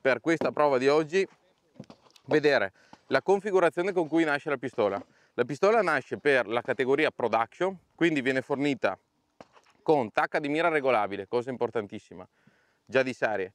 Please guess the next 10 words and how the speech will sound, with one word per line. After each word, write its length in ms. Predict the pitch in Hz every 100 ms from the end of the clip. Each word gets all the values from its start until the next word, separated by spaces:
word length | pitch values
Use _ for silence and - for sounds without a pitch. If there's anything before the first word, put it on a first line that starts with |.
| _ _ _ _ _
Mirino 400 | 131 143 180 208
in 80 | 147
fibra, 480 | - 156 165 185 202
con 180 | 160 135
fibra 300 | 120 160 160
da 200 | 139 127 -
uno 200 | 147 156
virgola 260 | 139 131 123
cinque 280 | 143 135
millimetri. 540 | 131 120 107 95 -